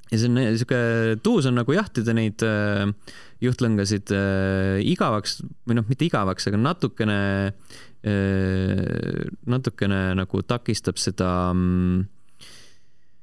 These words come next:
äh,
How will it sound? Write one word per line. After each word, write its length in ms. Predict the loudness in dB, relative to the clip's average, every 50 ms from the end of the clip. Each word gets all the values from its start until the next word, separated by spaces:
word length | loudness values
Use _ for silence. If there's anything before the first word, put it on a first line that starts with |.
| -20 -20 -20 -20 -20 -20 -20 -20 -20 -20 -20 -20 -4 0
äh, 1400 | 2 2 2 2 2 2 2 2 2 2 2 2 2 2 2 2 2 2 2 2 2 2 2 2 2 0 0 -2